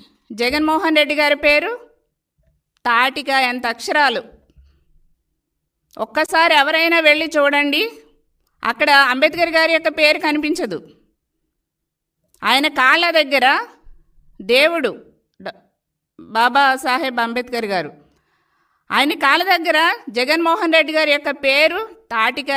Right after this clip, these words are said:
ఎంత పెద్ద పెద్ద అక్షరాలతో ఆయన పేరు కనిపిస్తుంది. ఆనాడే అంబేద్కర్ వాదులు అందరూ కూడా చాలా బాధపడ్డారు,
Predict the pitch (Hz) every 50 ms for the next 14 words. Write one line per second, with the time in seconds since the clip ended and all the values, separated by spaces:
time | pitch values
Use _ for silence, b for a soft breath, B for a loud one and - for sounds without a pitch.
0 | 269 262 254 254 254 247 254 247 240 214 247 269 254 277 254 226 240 240 240 -
1 | 370 294 294 277 277 277 262 269 - 185 - - _ _ _ _ _ _ _ _
2 | _ _ _ _ _ _ _ _ _ _ _ _ _ _ _ _ _ _ _ _
3 | _ _ _ _ _ _ _ _ 214 214 240 269 277 277 302 269 269 277 277 302
4 | 277 262 247 269 262 262 - 254 220 180 165 - - - _ _ _ _ _ _
5 | _ _ _ _ _ _ _ _ _ _ _ _ _ _ _ _ _ _ _ b
6 | b b b b - 208 220 247 285 320 339 339 339 330 330 330 330 339 302 -
7 | - - _ 220 226 240 247 285 285 277 277 - 294 294 285 269 277 247 254 262
8 | 247 262 254 226 - - - - 214 233 247 262 285 302 294 294 311 269 269 269
9 | 254 254 - 247 233 254 262 285 294 294 277 269 277 277 285 262 294 277 254 285
10 | 269 233 170